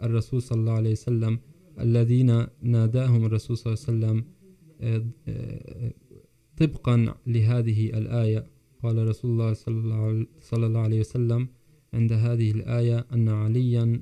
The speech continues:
وفاطمة والحسن والحسين هؤلاء أهلي. فهكذا ذكر حضرة سعد بن أبي وقاص فضائل سيدنا علي، رغم أنه رفض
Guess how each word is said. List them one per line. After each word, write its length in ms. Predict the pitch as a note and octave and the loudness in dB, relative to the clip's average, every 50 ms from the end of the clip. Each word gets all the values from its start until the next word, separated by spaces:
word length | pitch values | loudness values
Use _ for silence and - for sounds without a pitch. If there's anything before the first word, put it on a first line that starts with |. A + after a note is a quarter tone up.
| - | -4
وفاطمة 760 | A#2+ A#2 A2 - - B2 A#2+ A#2+ A#2 - A#2 A2+ A2+ A2 A2 A2 | -6 -6 -6 -4 -4 -2 -2 -2 -2 0 0 0 0 2 0 0
والحسن 480 | A2 G#2+ G#2 - - A#2 - - A2 A2 | -2 -4 -4 -6 -8 -8 -4 -2 -2 0
والحسين 680 | A2 A2 G#2 - - A2+ - - A2+ A2 A2 A2 A2 A2+ - - - - _ _ _ | 0 -2 -2 -4 -6 -10 -6 -4 -2 0 0 0 -2 -4 -6 -16 -20 -20 _ _ _
هؤلاء 680 | - B2 B2 A#2+ - A#2 A2+ A2+ A#2 A#2 A#2 A#2 A#2+ - | 2 2 2 2 2 0 0 0 0 0 -2 -4 -4 0
أهلي. 360 | B2 A#2+ A2+ G#2+ G#2+ G#2 G#2 G2+ - _ _ _ _ _ _ _ _ _ _ - | 0 0 2 0 -2 -4 -6 -8 -14 _ _ _ _ _ _ _ _ _ _ -6
فهكذا 680 | A#2 A2 A2+ A2+ A2 B2+ C3+ C3+ - C#3 B2 B2 A#2+ A#2 | -4 -2 0 0 0 0 0 0 -2 -2 0 0 0 0
ذكر 480 | A#2 C3 C3 - B2+ B2 B2 B2 B2+ B2 - _ _ _ _ _ _ _ _ _ | 0 -2 -2 0 0 0 2 0 -2 -4 -8 _ _ _ _ _ _ _ _ _
حضرة 320 | - - A#2+ A#2 A#2 A#2 A2+ | -6 -4 -2 0 2 2 2
سعد 520 | A2+ - - - C3 B2 B2+ B2 A#2 A2+ | 0 -2 -4 -2 0 0 0 0 -2 0
بن 160 | A#2 A#2 A2+ | -2 -2 0
أبي 200 | A2 A2+ A2+ A#2 | 0 0 0 2
وقاص 640 | A2 A2 A2 - - B2 A#2+ A#2+ A#2+ A#2 - - - - - | 0 0 -2 -2 -2 0 0 2 0 0 -2 -6 -14 -6 -4
فضائل 640 | A#2 A2 A2 A#2+ C3 C3+ - - A#2+ A2+ A2 G#2+ - _ _ | -2 2 4 4 4 2 0 0 0 0 0 -2 -4 _ _
سيدنا 540 | - - - A#2 A#2 A#2 A#2 A2+ A2+ A2 G#2+ | -18 -10 -4 -2 -2 0 0 0 0 0 2
علي، 340 | A2 A#2+ B2 A2+ A2 A2 A2+ - _ - - - - - - - _ _ - | 2 2 2 2 0 -2 -4 -8 _ -20 -20 -20 -20 -20 -20 -20 _ _ -2
رغم 280 | C3+ C3 C3 C3 B2+ B2+ | 0 2 4 6 6 4
أنه 600 | B2+ B2+ D3+ D#3 D3 C#3+ C#3 B2+ C3+ C#3 C#3 - - | 4 4 2 2 2 4 4 4 4 4 2 0 0
رفض 600 | C3 C3+ D#3 D#3 - - E3 D3+ B2+ A2+ G2 F#2 | -2 -2 -2 0 0 0 2 4 4 2 2 0